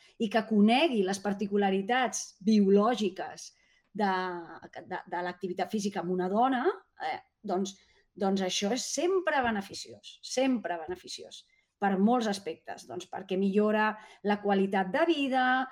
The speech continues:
millora, eh, disminueix molt els dolors, això és molt important, disminueix molt les inflamacions i, per tant, el dolor per inflamació. I després hi ha un altre tema, que és l'osteoporosi, que quan es retira la regla,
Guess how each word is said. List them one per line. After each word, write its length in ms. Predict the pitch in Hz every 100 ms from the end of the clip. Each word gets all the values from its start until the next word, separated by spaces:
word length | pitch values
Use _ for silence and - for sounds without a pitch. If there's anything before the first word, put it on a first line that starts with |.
| - -
millora, 560 | 240 262 233 240 233 220 208 196 _ _ -
eh, 160 | 196 -
disminueix 560 | 214 254 269 254 254 233
molt 240 | 220 240 220
els 160 | 208
dolors, 460 | 208 370 294 220 - - - _ _
això 160 | 196 196
és 80 | 196
molt 160 | 202
important, 540 | 254 330 370 214 220 220 _ _
disminueix 560 | 254 226 247 240 247 262
molt 300 | 240 247 233
les 160 | 233 240
inflamacions 800 | 226 254 262 247 226 269 277 220
i, 80 | 220
per 140 | 220 220
tant, 160 | 247
el 160 | 240 220
dolor 460 | 220 226 220 214 208
per 140 | 208
inflamació. 880 | 220 202 208 220 254 302 294 233 214 208 - _ _ _ _ _ 220
I 80 | 233
després 280 | 226 254 330
hi 60 |
ha 60 | 349
un 80 | 302
altre 240 | 269 233
tema, 300 | 214 269 349
que 100 | 254
és 60 | 226
l'osteoporosi, 680 | 214 202 202 196 185 320 285
que 140 | - 165 - _ _ _ -
quan 160 | 190
es 100 | 190
retira 380 | 190 185 214 214 202 202 202 190 202
la 80 | 214
regla, 380 | 247 320 320